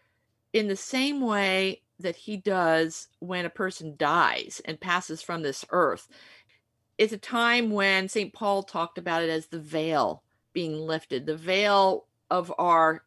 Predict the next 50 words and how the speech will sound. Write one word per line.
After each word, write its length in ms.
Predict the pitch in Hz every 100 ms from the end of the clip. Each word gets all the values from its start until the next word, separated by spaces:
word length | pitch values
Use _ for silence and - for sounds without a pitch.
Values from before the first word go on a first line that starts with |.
| -
limited 580 | 170 190 214 196 165 -
brain, 640 | 147 156 170 156 131 131 - - - - -
our 100 | 151
limited 420 | 180 214 220 196
understanding 720 | 185 165 - 190 190 190 170
is 180 | 160 160
lifted 460 | 160 180 208 185 170
so 200 | - 175
that 140 | 165
we 120 | 202 208
can 180 | 190
see 420 | 165 - 214 214 220
things 420 | - 196 185 -
clearly, 520 | - 208 214 196 165
and 100 | 170
we 120 | 233
will 120 | 311
see 200 | 302 277
clearly 800 | - - 240 262 277 262 247 233 - - _ _ _ _ -
at 100 | 202
the 60 |
moment 240 | 202 226 226
of 80 | 214
our 100 | 196
death, 580 | 262 302 196 254 -
we 140 | - 220
will 120 | 208
see 320 | - 233 220
clearly 920 | - - - 254 277 254 196 190 190 - _ _ _
who 220 | 277 311
God 320 | 247 190 180
is, 340 | 170 175 170 - -
how 180 | 262
much 220 | 311 269 -
he 100 | 190
loves 280 | 160 156
us, 220 | 170 185 -
and 160 | 208
we 160 | 208 233
will 160 | 233
see 300 | 220 - 254
our 180 | 240 226
lives. 640 | 214 214 247 240 202 196 135
Our 120 | 127
lives 360 | 135 170 190
will 120 | 170 -
pass 380 | - - 208
before 340 | - 196 214 233
our 160 | 240
eyes, 480 | 185 165 175 185 -